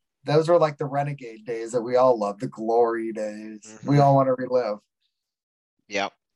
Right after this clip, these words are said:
Speaker 2: I wish I was around for them, unfortunately. <laughs>
Speaker 1: <laughs>
Speaker 2: But,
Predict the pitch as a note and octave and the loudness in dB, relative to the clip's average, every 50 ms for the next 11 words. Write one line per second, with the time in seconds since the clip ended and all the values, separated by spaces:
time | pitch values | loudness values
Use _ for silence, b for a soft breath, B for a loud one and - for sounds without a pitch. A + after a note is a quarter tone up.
0 | _ _ _ _ - G#2 A2+ A2+ - - - A2+ A2 G#2+ A2+ A2+ A2+ G#2+ - - | _ _ _ _ -6 -4 -2 -2 0 0 0 0 0 0 0 0 0 0 -2 -4
1 | G#2+ G2 G2+ G2+ G2 F#2+ G2 - C3 C3+ B2 - - - E3 D#3 D#3 D3 D#3 - | -2 -2 -2 -2 -2 -4 -4 -2 -2 0 0 0 0 0 0 0 2 0 0 -2
2 | - F3+ - _ - - - _ _ - D3 C#3+ C#3+ G3+ F3+ C#3+ C#3+ - C#3+ C#3+ | -4 -8 -8 _ -12 -14 -14 _ _ -8 -8 -4 0 0 0 0 2 0 -2 -2
3 | - - - - - - _ _ _ D3 A#2 - - _ _ b b b b b | -2 -8 -12 -14 -20 -20 _ _ _ -8 -8 -8 -12 _ _ b b b b b
4 | b b b b b b b b b b _ _ - F#2 F2 - | b b b b b b b b b b _ _ -6 -4 -4 -6